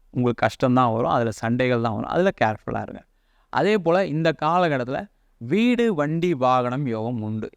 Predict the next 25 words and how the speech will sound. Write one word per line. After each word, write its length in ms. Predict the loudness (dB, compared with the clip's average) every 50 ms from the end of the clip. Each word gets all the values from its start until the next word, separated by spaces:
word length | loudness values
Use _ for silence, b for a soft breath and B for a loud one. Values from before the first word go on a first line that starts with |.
| _ -4
ஏன்னா 220 | -2 -2 -2 -2
குரு 160 | 0 0 0
பகவானுடைய 640 | 2 2 2 2 2 0 0 0 0 0 0 -2 0
ஏழாம் 400 | 0 0 2 2 2 2 2 0
இடத்து 220 | 0 -2 -4 -6 -6 -2
பார்வை 340 | -2 -2 0 0 -2 -4
ஒரு 220 | -2 -2 -2 0 0
ராசிக்கு 360 | 0 -2 -2 -6 -8 -6 -6
நாலாம் 420 | -4 -2 -2 0 0 0 0 0
இடத்துல 220 | -2 -2 -4 -4 -2
விழுறதுனால 540 | -2 -2 -2 -2 -2 -4 -4 -4 -6 -8 -10 -14 _ _ _ _ _
வீடு 420 | _ -2 0 2 2 2 2 2 2
வாங்கலாம், 480 | 2 0 0 -2 -4 -4 -6 -6 -8 -6
இடம் 460 | -4 -2 0 0 2 2 2 2 2
வாங்கலாம். 400 | 0 0 -2 -2 -4 -6 -6 -8 -12 _ _ _ _ _ _
அந்த 200 | -2 -2 -2 0
வீடு 420 | 0 0 0 0 2 2 2 2
வாங்குறதுக்கான 800 | 2 2 2 2 2 0 0 -2 -4 -4 -4 -4 -4 -4 -4 -6
லோன்ஸ் 520 | -4 -4 -2 -2 0 0 -2 -2 -2 -4 -4
ஈஸியா 260 | -4 -2 -4 -2 -2
கிடைக்கும், 460 | -2 -2 -2 -2 -4 -6 -8 -10 -12 -14 _ _
இடம் 420 | -4 0 0 2 2 2 4 4 4
வாங்குறதுக்கான 580 | 4 4 2 0 -2 -2 -2 -2 -2 -2 -2
லோன் 260 | -2 -2 -2 -4 -4
கிடைக்கும். 520 | -4 -4 -4 -4 -6 -6 -6 -6 -8 -10